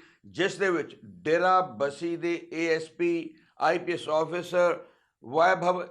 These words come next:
ਚੌਧਰੀ ਵੀ ਸ਼ਾਮਿਲ ਸੀ। ਬਾਈ ਏਕੜ ਕੀਮਤੀ ਜ਼ਮੀਨ ਦੇ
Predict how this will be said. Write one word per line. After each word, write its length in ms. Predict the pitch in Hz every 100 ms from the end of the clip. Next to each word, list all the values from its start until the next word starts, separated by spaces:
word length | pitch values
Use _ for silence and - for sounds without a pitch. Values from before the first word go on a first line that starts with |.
| -
ਚੌਧਰੀ 420 | - 165 170 170
ਵੀ 160 | 165 160
ਸ਼ਾਮਿਲ 440 | 160 160 151 156
ਸੀ। 420 | 156 156 127 - - _ _ _ _
ਬਾਈ 460 | 101 92 151 185 196
ਏਕੜ 340 | 190 190 202
ਕੀਮਤੀ 520 | 190 - 180 165 180 170
ਜ਼ਮੀਨ 540 | 139 156 160 180 180
ਦੇ 180 | 175